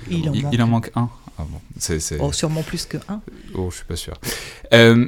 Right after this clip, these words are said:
Speaker 2: mais c'est, ce qu'il y a d'intéressant, c'est qu'on est quand même toujours nourri du film américain. Alors, quand, si on vous parle du film de guerre, évidemment, ce qui arrive en tête, en premier lieu, c'est le Vietnam. Alors, c'est Rambo, Apocalypse Now, enfin, plein de choses.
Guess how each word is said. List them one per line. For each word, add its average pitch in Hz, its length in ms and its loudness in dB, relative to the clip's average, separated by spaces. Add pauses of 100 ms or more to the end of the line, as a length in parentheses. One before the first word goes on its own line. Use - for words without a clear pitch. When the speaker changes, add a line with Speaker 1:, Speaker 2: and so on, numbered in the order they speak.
Speaker 2:
mais 143 260 8
c'est, 156 200 2
ce - 100 4
qu'il - 80 6
y 135 40 10
a 127 40 8
d'intéressant, 135 380 2
c'est - 100 -2
qu'on 104 140 2
est 95 120 0
quand - 140 -2
même 113 160 2
toujours 101 300 -2
nourri 104 680 2
du 85 420 -6
film - 300 2
américain. 92 440 2
Alors, - 160 -4
quand, - 220 -12
si - 160 -12
on 73 40 -6
vous 71 140 -8 (140)
parle 73 180 -4
du - 100 -16
film 78 260 -4
de 78 80 -2
guerre, 92 260 2
évidemment, 80 340 -2
ce 90 100 -4
qui 71 160 -6
arrive 73 220 -2
en 73 80 -2
tête, 90 240 -2
en - 540 -20
premier 80 260 -2
lieu, 78 200 0
c'est - 160 -8
le 73 60 -2
Vietnam. 90 580 4 (240)
Alors, 76 200 -6
c'est 73 360 -4
Rambo, 76 560 -4
Apocalypse - 500 -8
Now, 80 260 -4
enfin, 82 120 -6
plein 85 140 0
de 85 60 0
choses. 160 280 0